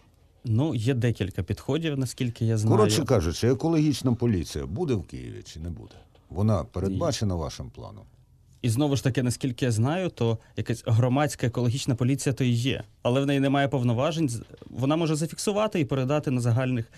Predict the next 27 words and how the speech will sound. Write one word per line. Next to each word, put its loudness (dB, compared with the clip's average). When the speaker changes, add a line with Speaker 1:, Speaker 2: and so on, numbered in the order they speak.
Speaker 1:
на, 0
е, -2
цих, -6
е, -6
ну, 0
просто 0
передати 0
до 0
поліції, 0
що -4
було 0
порушення, -2
наприклад. -2
Speaker 2:
Мгм. 0
Speaker 1:
Е, -2
сортування — 0
це -4
найбільш -2
прикладна 0
річ 0
з 0
усіх, 0
які 0
тут -4
показані, -2
і, 2
і -4